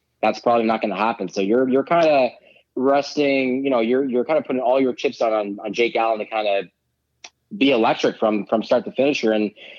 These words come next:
I guess it is what it is with, with Caden Primo. I mean, whatever you can get from him or whoever they, they intend to have the, as their number two back there between the pipes. But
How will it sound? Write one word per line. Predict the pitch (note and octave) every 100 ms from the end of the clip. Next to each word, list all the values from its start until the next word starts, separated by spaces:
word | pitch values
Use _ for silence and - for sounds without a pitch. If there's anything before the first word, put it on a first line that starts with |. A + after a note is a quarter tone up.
| - - -
I | G#2+
guess | B2 -
it | A#2+
is | B2+ B2
what | A#2+
it | A#2
is | B2+
with, | G#2+ A2+ G#2 G2+
with | G#2+ -
Caden | A#2+ A#2 A2+
Primo. | - A#2 A2 F#2+ F#2+ _ _ _ -
I |
mean, | G2 G2 F#2+ F#2
whatever | G2 G#2
you | G#2+ A2+
can | A2
get | G2+ A2
from | A2
him | G#2+ A#2
or | G#2+ G2+
whoever | A2+ A2+ G#2+
they, | G#2+ G#2+
they | G2 G#2+
intend | G2 A2 G#2+
to |
have | G2+ G2
the, | F#2 G#2+ -
as | G#2+ G2
their | G2+
number | G2+ G#2+ G#2+ G#2
two | F2+ A#2+ A#2
back | A#2 A2+ A#2+
there | A#2+
between | A#2 G#2+ A2+
the | G#2+
pipes. | A2 B2+ -
But | G#2+ G#2